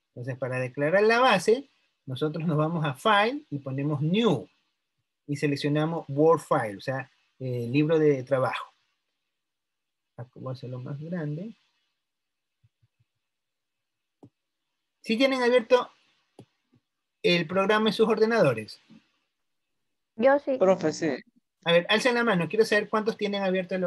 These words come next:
Speaker 1: el, el programa en sus ordenadores. Tiene Maldonado, Ñay, Damaris,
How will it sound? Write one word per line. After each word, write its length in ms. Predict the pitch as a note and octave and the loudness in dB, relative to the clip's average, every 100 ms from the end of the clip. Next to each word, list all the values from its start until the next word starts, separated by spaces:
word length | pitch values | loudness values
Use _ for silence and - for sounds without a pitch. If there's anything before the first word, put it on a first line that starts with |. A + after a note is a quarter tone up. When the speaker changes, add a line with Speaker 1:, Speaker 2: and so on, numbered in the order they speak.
| F3 | -4
Speaker 1:
el, 320 | D#3 C#3+ C#3+ | -4 -6 -8
el 160 | C#3+ C3 | -10 -12
programa 340 | D3 D#3 E3 | -6 -6 -4
en 60 | D3+ | -8
sus 120 | D#3 | -6
ordenadores. 520 | D3+ D3 C3+ G#2+ - - _ _ _ _ _ _ _ _ _ _ _ _ _ _ _ _ _ | -4 -4 -4 -8 -14 -20 _ _ _ _ _ _ _ _ _ _ _ _ _ _ _ _ _
Tiene 200 | C3 C3 | -12 -10
Maldonado, 880 | B2+ A#2+ B2 E3 G3+ G#3 G#3 G#3+ - _ _ _ _ _ _ _ _ _ _ _ _ _ _ _ _ - _ | -10 -8 -6 -2 0 0 -2 -4 -10 _ _ _ _ _ _ _ _ _ _ _ _ _ _ _ _ -20 _
Ñay, 680 | B2 D#3 F#3 G3 G3 G3+ F3+ _ _ - | -10 -6 0 0 0 -4 -12 _ _ -18
Damaris, 800 | A2+ B2 E3+ F#3+ G3 G3 F3+ | -12 -6 -2 0 0 -2 -8